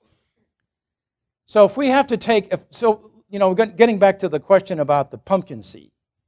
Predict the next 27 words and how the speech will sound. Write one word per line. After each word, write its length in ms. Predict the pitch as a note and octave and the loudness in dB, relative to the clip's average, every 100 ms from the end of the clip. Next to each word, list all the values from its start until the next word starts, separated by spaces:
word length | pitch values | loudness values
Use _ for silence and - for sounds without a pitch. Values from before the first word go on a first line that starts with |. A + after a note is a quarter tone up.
| _ _ _ _ _ _ _ _ _ _ _ _ - | _ _ _ _ _ _ _ _ _ _ _ _ -8
If 160 | F3 | -4
we 120 | G#3+ | 0
look 240 | A#3+ C4 B3+ | 6 6 6
at 100 | A3+ | 0
the 80 | G3+ | 0
fact 320 | A#3 G#3 G#3 | 2 2 2
that 80 | F#3+ | 0
we 120 | F#3+ | 0
have 280 | F#3+ C#4 C#4+ | 0 -2 -2
to 100 | G3 | -2
have 460 | G#3+ G#3 G3 - _ _ _ _ _ _ _ | 2 2 2 -2 _ _ _ _ _ _ _
ions, 800 | F#3 D4 F#3 B2 A#2 A#3 A#3+ - _ _ _ _ _ _ _ _ _ _ _ - | 4 6 4 0 -4 -8 -12 -20 _ _ _ _ _ _ _ _ _ _ _ -8
and 80 | |
they 80 | F3+ | -4
have 180 | E3+ A#3 | 0 0
to 80 | G#3+ | 4
go 140 | G#3 | 4
through 220 | G#3 G3+ | 4 2
these 180 | G3 F3+ | 0 0
little 160 | F#3 F3+ | -2 -4
channels, 580 | - G#3 G3+ E3+ E3 D3 | -2 -2 0 -4 -6 -8
in 60 | |
this 140 | D#3 - | -12 -8
case 320 | E3+ D3+ - | -8 -8 -10
magnesium 560 | C#3 C3+ C#3 C#3+ C3 G2+ | -12 -12 -12 -14 -16 -20
we're 80 | |
talking, 400 | G2 G2+ F2 - | -16 -14 -14 -16